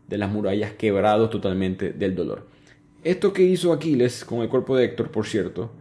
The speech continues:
les mencioné que a Alejandro Magno le encantaba Aquiles. Él imitó eso. En la vida real, él conquistó Gaza, en Siria, pero le costó y él estaba muy acostumbrado a conquistar fácilmente distintos territorios. Entonces, él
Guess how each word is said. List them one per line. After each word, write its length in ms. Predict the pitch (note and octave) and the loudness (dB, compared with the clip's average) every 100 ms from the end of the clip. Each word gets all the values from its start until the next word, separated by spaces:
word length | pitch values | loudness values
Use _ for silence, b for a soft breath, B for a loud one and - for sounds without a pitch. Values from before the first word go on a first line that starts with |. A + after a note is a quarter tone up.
| - - | -16 -4
les 120 | G2+ | 0
mencioné 380 | G#2 G2+ G#2+ B2 | 0 0 0 2
que 80 | |
a 20 | A#2+ | 2
Alejandro 320 | A2+ A#2+ A2+ | 2 2 2
Magno 360 | A2+ A#2 A#2 | 2 0 0
le 80 | A2 | 0
encantaba 420 | G#2 G2 G2 A2 | 0 -2 0 2
Aquiles. 540 | G#2+ A2+ F2+ F#2 - - | 2 0 -4 -4 -8 -12
Él 280 | - C3 C3+ | 0 0 2
imitó 480 | C#3 C3 A2 C3 - | 0 0 2 -2 -2
eso. 300 | A2+ - - _ - - | -6 -6 -18 _ -16 -6
En 100 | G#2 | 0
la 100 | G2+ | 4
vida 200 | D#3 E3+ | 4 4
real, 360 | C#3+ F2+ - B B B - | 0 -2 -6 B B B -6
él 120 | A2+ | -4
conquistó 600 | C#3 C#3 B2 - C#3 - | -2 -4 -4 0 2 2
Gaza, 480 | A#2+ G2 - - - | 0 0 -2 -8 -8
en 140 | F#2+ | -8
Siria, 460 | F#2+ C#3 - - - b b b b b | -2 -2 -2 -6 -10 b b b b b
pero 140 | - | -4
le 100 | C3 | -2
costó 380 | C3 B2 F3+ G2 | -2 0 0 0
y 60 | G2+ | -2
él 60 | A2 | -4
estaba 200 | B2+ C3 | -2 -2
muy 140 | C#3 | -2
acostumbrado 800 | C3 C3 C3 B2 C3 B2 C3 - - G2+ | -2 -4 -2 0 2 0 -2 -6 -12 -10
a 100 | G2 | -6
conquistar 400 | A2 A2+ B2 A#2 | -6 -4 -4 -2
fácilmente 640 | C3 A#2+ B2 G#2+ D2+ - - | -4 -2 -2 -2 -4 -10 -8
distintos 400 | - G#2+ - - | -6 -6 -6 -4
territorios. 560 | G2+ G2+ G#2 D#2 - - b b b b b b | -4 -2 -4 -4 -8 -14 b b b b b b
Entonces, 580 | - A#2+ B2 B2+ B2+ - - | -10 -6 0 0 0 -4 0
él 380 | C3 C#3+ D#3+ | 2 4 2